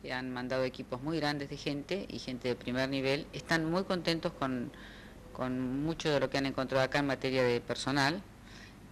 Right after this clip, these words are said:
Eh, creen que no van a necesitar traer equipos muy especializados más que para entrenamiento.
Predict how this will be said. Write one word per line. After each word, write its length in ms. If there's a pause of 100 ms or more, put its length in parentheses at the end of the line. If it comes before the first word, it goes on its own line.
Eh, 580 (640)
creen 280
que 340
no 260
van 140
a 40
necesitar 500
traer 200
equipos 480
muy 240
especializados 720
más 160
que 140
para 180
entrenamiento. 800